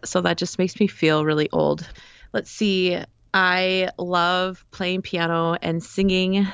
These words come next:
I am a teacher. I've been a teacher for seventeen years now, and I love it. Eh, but I also love, um, leading worship at our church.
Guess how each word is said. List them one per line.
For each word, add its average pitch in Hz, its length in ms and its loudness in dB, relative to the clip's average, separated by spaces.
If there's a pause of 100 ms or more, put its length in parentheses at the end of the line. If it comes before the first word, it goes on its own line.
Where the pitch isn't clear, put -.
(520)
I 170 500 2 (440)
am 190 140 4
a 175 60 2
teacher. 180 640 -2 (260)
I've 175 180 0
been 170 120 0
a 160 60 2
teacher 170 280 -4
for 170 160 -4
seventeen 170 520 -2
years 180 220 0
now, 90 280 4 (100)
and 160 560 2
I 175 140 0
love 160 260 0
it. 85 260 -2 (120)
Eh, - 80 0
but 170 160 0
I 160 80 0
also 160 320 -2
love, 156 480 -2
um, 160 300 -2
leading 170 300 0
worship 165 440 -2
at 170 100 0
our 165 120 0
church. - 500 -2